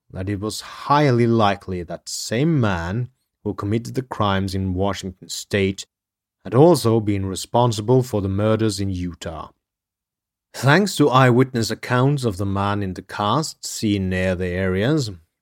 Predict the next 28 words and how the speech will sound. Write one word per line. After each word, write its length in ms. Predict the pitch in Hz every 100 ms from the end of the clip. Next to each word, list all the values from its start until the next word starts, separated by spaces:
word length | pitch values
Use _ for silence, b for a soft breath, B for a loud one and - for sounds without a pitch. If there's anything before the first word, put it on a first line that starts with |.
| -
where 460 | 95 92 90 78 _ _ -
many 400 | 107 147 117 92
of 140 | 87
the 100 | 90
women 320 | 90 92 98
had 140 | 95 82
disappeared, 720 | 85 82 - 107 120 131 104 _ _ _ _ _ _ _ _ _ -
they 140 | 139
were 120 | 202
able 280 | 214 180 180
to 120 | -
come 240 | 123 131 123
up 240 | 120 -
with 240 | 113 104 95
a 340 | 87 82 80 -
composite 600 | 123 131 123 - 135 101
of 160 | 90
the 280 | - 80 78 _ -
could-be 400 | 160 143 143 139
killer, 580 | - 127 101 82 76 - _ _ _
who 60 | -
called 280 | 107 135
himself 680 | 185 185 - 104 98 92 _ _ _ _ -
Ted. 460 | - 104 78 73 - _ _ _ _ _ _ _ _ _ _ _ _ _ _ _ _ _ _ _ _ _ _ _ _ _ _ _ _ _ _ _ _
When 160 | - 101
a 60 | 127
close 380 | 131 165 196
friend 640 | - - 123 107 92 78